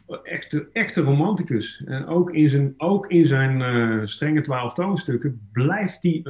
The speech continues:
blijft hij eigenlijk een romanticus, blijft hij eigenlijk een romanticus. Ook in zijn vormen en zijn, eh, en de aanwijzingen die hij geeft in zijn muziek.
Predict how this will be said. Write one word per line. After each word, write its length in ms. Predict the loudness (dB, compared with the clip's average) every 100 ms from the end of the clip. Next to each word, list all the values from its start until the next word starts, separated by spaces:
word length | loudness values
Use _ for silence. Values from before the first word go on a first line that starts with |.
| -10
blijft 380 | -2 0 0 0
hij 140 | -4
eigenlijk 380 | -2 -2 0 -2
een 60 | -2
romanticus, 540 | 0 0 0 -2 -6 -10
blijft 220 | -4 -2 -2
hij 100 | -2
eigenlijk 300 | 0 0 0
een 60 |
romanticus. 420 | 0 0 0 -4
Ook 180 | -6 -6
in 80 | -4
zijn 160 | -6 -10
vormen 760 | -8 -4 -2 -2 -2 -2 -4
en 200 | -2 0
zijn, 320 | 2 0 0 -6 -20 -20 -20 _ _ _
eh, 380 | -18 -16 -12 -10 -10
en 160 | -2 -2
de 120 | -2 -4
aanwijzingen 720 | -2 0 2 2 2 4 4
die 160 | 2 -2
hij 80 | 0 0
geeft 160 | 0 -2
in 140 | -4
zijn 120 | -4
muziek. 280 | -6 -4 -4